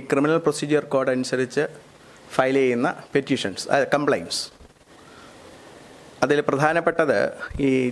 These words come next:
ചെക്ക് കേസുകളാണ്. നെഗോഷ്യബിൾ ഇൻസ്ട്രുമെന്റ്സ് ആക്ട് അനുസരിച്ച്, ആ, ചെക്കിന്മേലുള്ള അന്യായം,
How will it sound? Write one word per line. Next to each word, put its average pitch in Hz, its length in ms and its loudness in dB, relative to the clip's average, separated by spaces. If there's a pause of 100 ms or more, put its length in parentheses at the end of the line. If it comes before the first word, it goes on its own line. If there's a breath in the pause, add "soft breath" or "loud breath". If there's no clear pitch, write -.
(120)
ചെക്ക് 151 220 2
കേസുകളാണ്. 110 580 0 (240)
നെഗോഷ്യബിൾ 151 520 2
ഇൻസ്ട്രുമെന്റ്സ് 131 480 -2
ആക്ട് 120 400 -2
അനുസരിച്ച്, 117 480 -2 (1040 loud breath)
ആ, - 20 2 (680)
ചെക്കിന്മേലുള്ള 135 800 2
അന്യായം, 113 460 -2